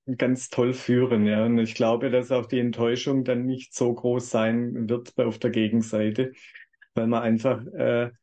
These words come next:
auch mit diesem "und gleichzeitig", äh, doch wieder eine Möglichkeit schafft, dass man, dass man dann einen Ausweg findet, ja. Das ist, äh,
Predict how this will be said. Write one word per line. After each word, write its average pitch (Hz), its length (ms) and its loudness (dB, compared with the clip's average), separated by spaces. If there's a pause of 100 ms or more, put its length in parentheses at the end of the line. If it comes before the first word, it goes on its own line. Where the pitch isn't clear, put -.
(300)
auch 120 320 -2
mit 127 260 -2
diesem 131 300 -2
"und 123 180 -2
gleichzeitig", 120 920 -2
äh, 120 540 0
doch 113 340 -4
wieder 123 220 2
eine 120 140 0
Möglichkeit 113 680 -2
schafft, 113 340 -2
dass 117 180 0
man, 117 320 0
dass 113 200 -4
man 120 140 0
dann 110 180 2
einen 110 100 0
Ausweg 107 400 -2
findet, 101 440 -4
ja. 107 180 -2
Das 110 320 -6
ist, - 240 -4
äh, 110 280 2